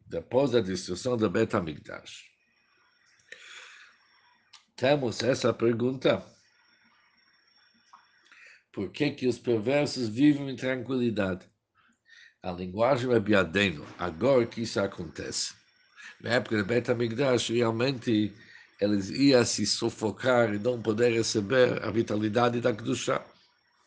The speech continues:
E outra fonte não tinha. Vezeu Pkinat Galut Ashkinah Kaviyachol. E este é uma expressão do exílio da Shekhinah,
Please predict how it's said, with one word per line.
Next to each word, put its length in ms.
E 140
outra 360
fonte 420
não 200
tinha. 320
Vezeu 360
Pkinat 320
Galut 360
Ashkinah 480
Kaviyachol. 840
E 260
este 520
é 160
uma 200
expressão 760
do 120
exílio 540
da 160
Shekhinah, 640